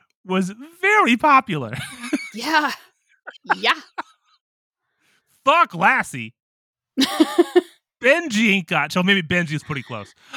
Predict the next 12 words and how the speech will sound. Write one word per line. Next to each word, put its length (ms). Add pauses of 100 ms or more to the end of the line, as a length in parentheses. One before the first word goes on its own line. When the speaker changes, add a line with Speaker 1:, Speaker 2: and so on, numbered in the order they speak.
(140)
Speaker 2:
Mm. 280
Speaker 1:
Um, 380 (220)
but 220
D-, 140
Rin 200
Tin 180
Tin's 220
in, 200
in 140
more 180
movies. 480 (420)
Um, 580